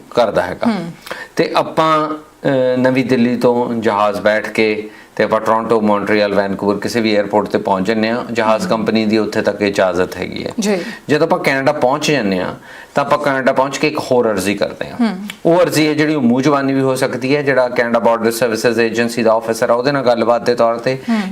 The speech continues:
Speaker 1: ਜਾਂ ਕੀਓਸਕ ਤੇ ਜਿੱਥੇ ਆਪਾਂ ਪਾਸਪੋਰਟ ਸਕੈਨ
Speaker 2: ਹਮ।
Speaker 1: ਕਰਦੇ ਆ ਉੱਥੇ ਹੋ ਸਕਦੀ ਹੈ।
Speaker 2: ਜੀ।
Speaker 1: ਉਹ ਅਰਜ਼ੀ ਹੈਗੀ ਕੈਨੇਡਾ ਦੇ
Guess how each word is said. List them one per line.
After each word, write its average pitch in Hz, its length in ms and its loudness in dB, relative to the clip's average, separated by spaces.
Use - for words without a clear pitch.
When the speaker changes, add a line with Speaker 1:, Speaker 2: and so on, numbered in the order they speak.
Speaker 1:
ਜਾਂ 151 160 2
ਕੀਓਸਕ 143 680 2
ਤੇ 131 140 0
ਜਿੱਥੇ 127 300 0
ਆਪਾਂ 123 340 0
ਪਾਸਪੋਰਟ 123 440 2
ਸਕੈਨ 117 360 -2
Speaker 2:
ਹਮ। 104 60 -2
Speaker 1:
ਕਰਦੇ 113 320 2
ਆ 117 60 -2
ਉੱਥੇ 127 240 0
ਹੋ 113 160 2
ਸਕਦੀ 113 380 -2
ਹੈ। 135 60 -2
Speaker 2:
ਜੀ। 208 140 0
Speaker 1:
ਉਹ 190 280 4
ਅਰਜ਼ੀ 156 320 2
ਹੈਗੀ 156 240 0
ਕੈਨੇਡਾ 139 460 2
ਦੇ 185 240 -4